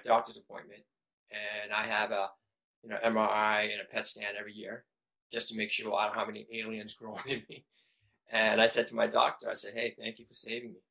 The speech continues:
Thank you for making me alive." But then I realized the first day when I met my doctor, she says, "Okay, great." And I call her the Dragon Lady because she's,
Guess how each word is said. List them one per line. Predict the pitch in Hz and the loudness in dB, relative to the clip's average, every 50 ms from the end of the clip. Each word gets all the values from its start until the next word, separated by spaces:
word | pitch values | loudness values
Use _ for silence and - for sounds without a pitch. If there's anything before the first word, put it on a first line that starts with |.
| _ _ _ _ _ | _ _ _ _ _
Thank | 113 110 110 110 - | -6 -6 -6 -6 -10
you | 113 | -18
for | - - 117 113 110 104 101 101 98 - - _ _ _ _ _ _ _ _ - | -18 -12 -6 -2 2 4 4 4 2 0 -2 _ _ _ _ _ _ _ _ -10
making | 113 110 107 107 - - 120 110 110 110 | -4 -4 -2 -2 -4 -8 -12 -10 -10 -8
me | 107 107 107 107 107 107 107 110 - _ _ _ - | -8 -8 -8 -8 -8 -10 -12 -14 -16 _ _ _ -8
alive." | 104 95 98 110 127 127 - - - - _ _ _ _ _ _ _ _ _ _ - | -4 0 2 4 4 4 2 0 -4 -12 _ _ _ _ _ _ _ _ _ _ -6
But | 107 98 98 | -4 -2 2
then | 113 113 110 113 113 110 107 - _ _ _ - | 6 6 6 6 6 2 -2 -8 _ _ _ -8
I | 107 | -4
realized | 107 110 117 120 120 113 110 110 107 - | 0 6 8 10 10 10 8 6 4 0
the | 107 98 | -4 -10
first | - 107 107 110 - - | -10 -8 -6 -6 -6 -6
day | - 113 110 104 | -4 -4 -6 -4
when | 104 104 | -4 -4
I | 101 101 98 104 | -4 -4 -4 -6
met | 104 98 - | -10 -10 -10
my | 101 95 - | -12 -8 0
doctor, | 113 110 127 147 147 - 110 98 101 | 4 4 6 4 4 0 -8 -10 -10
she | - - 113 | -10 -10 -8
says, | 113 110 110 95 98 113 | -8 -8 -8 -8 -10 -12
"Okay, | 110 - 123 120 110 110 | -10 -6 -4 -6 -4 -4
great." | 127 127 131 113 - - _ _ _ _ _ _ _ _ _ _ _ _ _ _ - | -2 -2 -2 -2 -2 -6 _ _ _ _ _ _ _ _ _ _ _ _ _ _ -6
And | 110 110 | -2 0
I | 107 113 | 0 0
call | - - 120 113 113 113 110 | 2 2 2 4 4 4 2
her | 107 | 0
the | 110 | -4
Dragon | - - 117 113 117 123 117 110 - | 0 6 8 8 8 8 6 2 -4
Lady | - - - - _ _ _ _ _ | -8 -12 -14 -16 _ _ _ _ _
because | 117 110 113 101 | -14 -10 -6 -4
she's, | - - - 117 110 107 - - - - | -2 -2 -2 -2 -2 0 0 0 0 -2